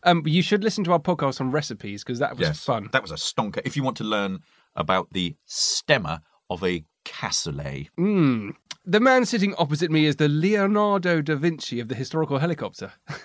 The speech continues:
Speaker 1: <laughs> These are getting funnier and funnier. It's
Speaker 2: Brilliant.
Speaker 1: Professor James Daybell. Hello, James.
Speaker 2: Hello, Sam. And the man <laughs> sitting opposite me is the saviour of historical prime time.
Speaker 1: Oh.
Speaker 2: <laughs> It is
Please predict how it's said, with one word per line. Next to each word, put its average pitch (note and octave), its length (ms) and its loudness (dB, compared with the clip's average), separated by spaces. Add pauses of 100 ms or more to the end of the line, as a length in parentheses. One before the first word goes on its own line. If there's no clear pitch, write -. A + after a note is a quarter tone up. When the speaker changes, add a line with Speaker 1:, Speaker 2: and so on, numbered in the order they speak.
(220)
Speaker 1:
<laughs> - 1500 0
These F#3+ 200 4
are F3 40 2
getting D3+ 460 2
funnier B2+ 340 0
and B2 100 -4
funnier. A#2+ 220 0
It's - 160 -10 (240)
Speaker 2:
Brilliant. G#3+ 240 6
Speaker 1:
Professor G#3 380 6
James F#3+ 280 4
Daybell. F#3 420 6
Hello, F3+ 220 6
James. D#3+ 480 2
Speaker 2:
Hello, D3+ 380 8
Sam. B2+ 580 4
And C3 100 2
the C3 40 -2
man C3+ 380 2
<laughs> D#3+ 120 -2
sitting B2+ 580 -2
opposite D3+ 420 -2
me B2 300 -2 (200)
is A#2 160 -2
the A2 80 -6
saviour A#2+ 600 2
of A#2 180 -4
historical A#2+ 560 0
prime A2 440 2
time. F2 500 -4
Speaker 1:
Oh. A#3 200 6
Speaker 2:
<laughs> E3+ 160 8
It E3 100 6
is D#3 220 2